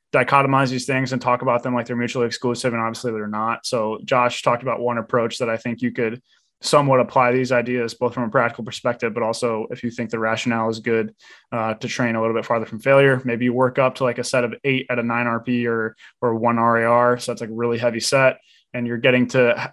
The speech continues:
have fun because, frankly, that's just more fun when training for hypertrophy is doing a set that's close to failure.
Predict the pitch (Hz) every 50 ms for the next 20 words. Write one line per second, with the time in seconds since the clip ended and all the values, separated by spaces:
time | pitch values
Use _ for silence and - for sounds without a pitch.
0 | _ - - 135 123 120 - - 135 123 127 127 131 131 123 120 - 123 117 110
1 | - - - 127 120 123 127 127 120 120 117 110 - - 120 - - 120 123 113
2 | - 131 120 120 120 117 117 117 - 120 117 117 117 - 123 117 117 - 123 120
3 | 113 - - 120 117 117 117 113 117 120 117 117 113 - - 120 110 117 - -
4 | - 123 117 - - - 135 127 123 123 120 120 123 123